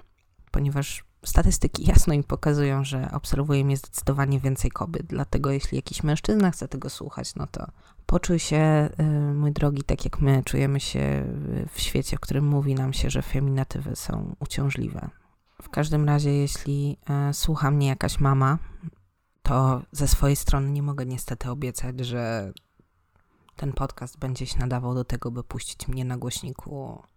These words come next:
przy swoich dzieciach. I wcale nie dlatego, że może się tu zdarzyć jakieś przekleństwo. Będę starała się, by się nie zdarzyło. No ale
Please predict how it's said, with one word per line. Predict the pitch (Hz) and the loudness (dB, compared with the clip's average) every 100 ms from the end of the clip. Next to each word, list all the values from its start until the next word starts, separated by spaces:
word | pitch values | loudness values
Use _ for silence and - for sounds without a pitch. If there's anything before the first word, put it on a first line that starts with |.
| _ _ _ _ | _ _ _ _
przy | - - | -4 -4
swoich | - 123 127 | -4 -6 -6
dzieciach. | 143 110 - 131 - - - _ _ 175 | -6 -4 -4 -4 -14 -20 -20 _ _ -8
I | |
wcale | - 214 208 | 0 2 4
nie | 180 | 4
dlatego, | 160 156 143 | 4 4 2
że | 135 | -2
może | 135 131 135 | 0 0 2
się | - | 2
tu | 135 | 0
zdarzyć | 131 123 123 | 0 0 0
jakieś | 131 120 | -4 -4
przekleństwo. | - - - 117 123 - - 120 | 4 6 6 0 -2 -2 -4 -2
Będę | 131 139 | 0 0
starała | 131 - 120 120 117 | -2 -2 0 -2 0
się, | - | -2
by | 131 120 | -2 0
się | 117 | 0
nie | 127 139 | 0 -2
zdarzyło. | 127 120 117 113 113 - _ - | -2 -2 -2 -2 -4 -8 _ -4
No | 160 | -2
ale | 139 120 117 | 0 -2 -4